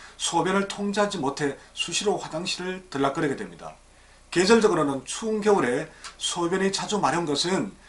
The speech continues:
방광 기능이 냉하고 약해지기 때문입니다. 아무래도 날씨가 추우면 혈액 흐름이 빨라져 신장에서 걸러지는 수분이 많아지는 것도 있지만, 추위로 방광이 수축되어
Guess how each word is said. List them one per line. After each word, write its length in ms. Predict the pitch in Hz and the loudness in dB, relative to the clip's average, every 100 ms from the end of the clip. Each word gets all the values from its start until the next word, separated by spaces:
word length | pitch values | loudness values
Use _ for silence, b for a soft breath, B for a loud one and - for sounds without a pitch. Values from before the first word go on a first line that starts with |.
| B B - | B B 0
방광 400 | 123 143 156 151 | 2 6 4 4
기능이 300 | 143 135 117 | -2 -4 -4
냉하고 640 | 113 147 196 139 120 - 117 | -2 2 2 2 -6 -10 -4
약해지기 640 | 127 147 - 190 175 170 | -4 -4 -6 -6 -8 -8
때문입니다. 520 | 170 175 139 92 80 - b b b | -4 -2 -2 -6 -14 -18 b b b
아무래도 400 | - 135 180 202 | 2 4 6 4
날씨가 420 | 180 160 165 190 | 6 4 4 -2
추우면 600 | - 208 196 139 151 - - B B | -2 -2 4 6 6 6 -2 B B
혈액 340 | - 180 170 - | -14 -6 -6 -4
흐름이 400 | 151 147 147 147 | -6 -4 -4 -4
빨라져 420 | - 208 175 101 90 - B B | -2 2 2 0 -16 -20 B B
신장에서 600 | - - 175 165 151 135 143 | -4 -2 2 2 2 0 -2
걸러지는 440 | 151 143 135 131 | 0 0 -2 -6
수분이 460 | - 175 190 196 190 B B | -8 -2 0 -2 -6 B B
많아지는 600 | 104 117 151 214 220 196 | -2 2 4 2 2 -2
것도 340 | 156 - 135 135 | -2 -4 -4 -4
있지만, 540 | - - 127 156 220 - - B B B | -4 -4 4 4 4 0 -14 B B B
추위로 500 | - - 233 208 147 | -6 -2 2 2 2
방광이 600 | - 107 123 139 151 160 156 | 0 -4 -2 -4 -2 -4 -6
수축되어 640 | - 214 202 127 107 131 | -6 -6 -6 -8 -8 -10